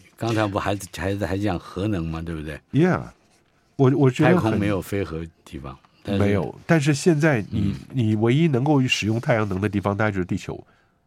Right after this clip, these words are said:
Speaker 2: 很多人就想在地球周遭发射出去巨大的太阳能板，
Speaker 1: 嗯。
Speaker 2: 然后把太阳光引下来，照到地面啊。一个是太阳能板去吸收了光以后，用微波把能量送回来。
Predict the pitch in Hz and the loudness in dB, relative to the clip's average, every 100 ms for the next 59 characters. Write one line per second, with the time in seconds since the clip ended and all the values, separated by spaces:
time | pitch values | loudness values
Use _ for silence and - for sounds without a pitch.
0 | _ - 120 165 165 143 - 76 90 120 | _ 0 4 4 4 0 -2 -6 -2 0
1 | 135 120 104 135 135 131 127 - 117 123 | 0 0 0 0 0 0 -2 0 0 0
2 | 107 117 110 98 - 120 101 90 - 98 | -2 -2 -2 -2 -2 0 0 -2 -2 -4
3 | 87 92 107 - _ _ _ _ - 110 | -4 -6 -6 -8 _ _ _ _ -6 -2
4 | 107 123 101 - 127 117 107 110 113 78 | 2 2 2 0 0 0 0 -2 -2 -4
5 | - 107 80 69 67 - 113 90 90 107 | -4 -2 -2 -4 -4 -2 0 0 -4 -6
6 | 90 90 71 - _ - - - _ - | -4 -4 -6 -16 _ -6 -6 -8 _ 0
7 | 147 170 139 131 151 135 113 135 - - | 2 2 2 0 0 2 0 0 -2 -4
8 | 101 - 101 107 87 101 90 - 90 - | -8 -4 -2 -2 0 -2 -2 -4 -6 -2
9 | 131 101 87 87 - 110 107 76 69 80 | -4 -2 -2 -4 -2 -4 -2 -4 -4 -6
10 | 87 - 85 - 64 | -6 -6 -10 -10 -12